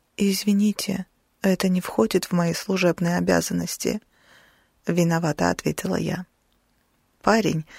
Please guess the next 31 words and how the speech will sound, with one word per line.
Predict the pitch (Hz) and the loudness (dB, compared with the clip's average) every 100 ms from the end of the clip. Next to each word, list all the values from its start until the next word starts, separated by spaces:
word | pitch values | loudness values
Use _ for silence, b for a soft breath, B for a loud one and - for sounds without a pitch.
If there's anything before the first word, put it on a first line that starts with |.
| B B B | B B B
а | 180 | 2
на | 180 190 | 4 6
вид | 220 214 | 4 4
ему | 170 170 170 | 4 4 2
и | 170 | 0
тридцати | - 175 - 180 233 | 0 0 2 2 4
не | 220 151 | 4 4
было», | 139 143 - B B B B B B | 2 2 0 B B B B B B
страдальчески | - 240 233 262 214 165 - 160 | -4 2 4 4 2 -2 2 0
вздохнул, | - 165 160 196 240 269 262 B B | 2 2 2 4 4 4 0 B B
поправил | 170 - 151 151 151 | -6 0 2 2 2
волосы | 175 240 233 - - | 2 2 0 -2 0
так, | - 170 - | 2 2 0
что | - - - | -2 0 0
они | 160 160 156 | 0 0 0
мгновенно | 156 165 180 143 143 | 0 0 2 2 0
приобрели | - 165 156 165 147 | -2 -2 0 0 0
ухоженный | 135 147 147 143 135 135 | 0 -2 -2 0 0 -2
вид, | - 247 - B B B B - | 0 -2 -2 B B B B -14
стали | - 285 185 | 0 2 2
короче | - 139 190 247 - | 0 0 2 2 0
и | 160 | 0
потемнели, | - - 131 143 202 233 - B B B B _ | -2 -2 0 2 2 2 0 B B B B _
дернул | 160 180 175 165 160 | 2 4 4 4 2
за | 165 170 | 2 4
воротник | 165 170 160 156 | 2 2 0 -2
спортивного | - 165 - 147 151 151 151 | 0 0 2 0 2 2 2
вида | 151 147 | 2 2
неприметную | 151 147 165 160 151 - 151 143 | 2 0 0 0 0 0 0 -2
серую | - 156 143 147 | -2 -2 0 -2
куртку, | - 254 - - - | 0 0 0 -2 -2